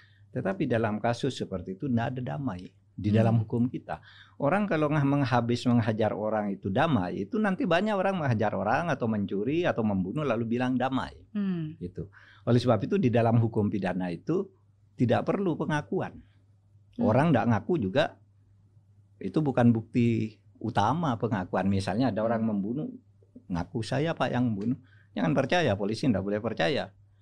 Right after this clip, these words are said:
Speaker 1: Mungkin
Speaker 2: Oh.
Speaker 1: dia disuruh orang lain mengaku.
Speaker 2: Oke.
Speaker 1: Oleh sebab itu harus dicari peristiwa sebenarnya, tidak ada maaf.
Speaker 2: Hmm.
Speaker 1: Ya, tidak ada damai, "Su-, saya bayar, saya tanggung hidupnya, keluarganya," nggak boleh.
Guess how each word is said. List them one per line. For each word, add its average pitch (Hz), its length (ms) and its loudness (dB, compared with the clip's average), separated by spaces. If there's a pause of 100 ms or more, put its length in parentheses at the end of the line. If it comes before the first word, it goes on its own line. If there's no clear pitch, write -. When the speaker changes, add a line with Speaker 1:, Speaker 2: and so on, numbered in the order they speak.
(180)
Speaker 1:
Mungkin 135 320 6
Speaker 2:
Oh. 196 60 2
Speaker 1:
dia 180 100 4
disuruh 143 320 2
orang 147 200 4
lain 147 240 4
mengaku. 156 520 0 (400)
Speaker 2:
Oke. 185 580 -12
Speaker 1:
Oleh 107 140 -2
sebab 104 200 0
itu - 80 -4
harus 165 220 2
dicari 156 460 0 (160)
peristiwa 127 400 2
sebenarnya, 113 500 0
tidak 127 300 4
ada 123 80 2
maaf. 127 400 0 (320)
Speaker 2:
Hmm. 202 480 -4
Speaker 1:
Ya, 113 200 -8
tidak 101 360 0
ada 113 80 2
damai, 113 440 2
"Su-, 127 200 0
saya 127 280 -4
bayar, 120 360 0
saya 120 160 -4
tanggung 120 500 2
hidupnya, 113 580 0
keluarganya," 110 600 -2
nggak 90 160 -6
boleh. - 360 -10